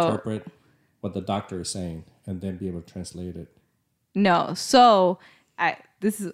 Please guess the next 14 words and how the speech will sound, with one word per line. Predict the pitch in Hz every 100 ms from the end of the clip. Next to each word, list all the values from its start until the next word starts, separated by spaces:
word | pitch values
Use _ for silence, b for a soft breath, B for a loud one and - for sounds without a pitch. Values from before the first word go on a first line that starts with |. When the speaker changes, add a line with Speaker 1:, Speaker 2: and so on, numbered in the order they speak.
| -
Speaker 2:
actually | 185 - 190
part | 196 185
of | 196
my | 185
lesson | 180 170 - 180
for | 180 208
class. | - 180 156 170 - - -
<laughs> | 220 - - 247 311 285 B B B
The | 233
difference | 220 247 262
between | 233 220 226 208
interpretation | 190 208 196 202 - 175 175 160
and | 165
translation, | - 160 170 - 185 185 160 151